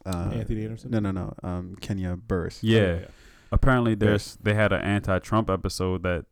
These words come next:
Speaker 3: the network didn't let him air. So he's like, "Fuck this shit, I'm out."
Speaker 1: They, oh, like, this season?
Speaker 3: Yeah.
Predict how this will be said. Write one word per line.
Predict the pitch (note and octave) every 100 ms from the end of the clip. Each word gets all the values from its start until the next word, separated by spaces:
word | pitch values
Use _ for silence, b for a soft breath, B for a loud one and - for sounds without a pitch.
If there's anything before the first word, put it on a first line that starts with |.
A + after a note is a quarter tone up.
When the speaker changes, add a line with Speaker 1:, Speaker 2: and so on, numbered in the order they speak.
| _ - _
Speaker 3:
the | G#2
network | G2 G2 F2 F2+ F2
didn't | A2 G#2
let | F#2+ F#2
him | F2+
air. | G2 G2 F2 E2+
So | - F2
he's | F2+
like, | E2+ D#2+
"Fuck | - F#2
this | F#2+
shit, | - E2+
I'm | F2
out." | F#2
Speaker 1:
They, | D#3 E3+ F3 F3 E3+ E3 - _ -
oh, | C3+
like, | A#2 A2+
this | G#2+ G#2
season? | A2 C3 G3 - - -
Speaker 3:
Yeah. | A#2 G#2+ E2+